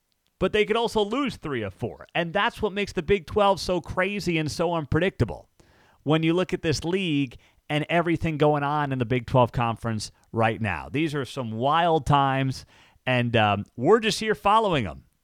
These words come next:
at Heartland College Sports, but it's looking like Joey Brackets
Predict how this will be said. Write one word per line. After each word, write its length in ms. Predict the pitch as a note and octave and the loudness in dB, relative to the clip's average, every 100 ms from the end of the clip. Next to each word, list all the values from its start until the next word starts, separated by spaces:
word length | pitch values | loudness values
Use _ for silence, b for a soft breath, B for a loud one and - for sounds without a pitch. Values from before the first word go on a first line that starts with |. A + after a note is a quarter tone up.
| - | -2
at 160 | C#3+ B2 | 0 2
Heartland 400 | D#3+ G2+ E3+ E3 | 2 2 0 2
College 180 | D3+ A#2+ | 0 0
Sports, 380 | - D#3+ B2 | -4 0 0
but 180 | - C#3 | 2 2
it's 180 | C3+ - | 2 -2
looking 400 | E3+ G#3 G#3+ F#3+ | -2 0 0 -2
like 300 | F#3 F3+ D3+ | 0 0 0
Joey 340 | - F3 G3 D#3+ | 2 4 4 2
Brackets 720 | A2+ E3+ F3 - C3 - | 2 2 2 2 -4 -4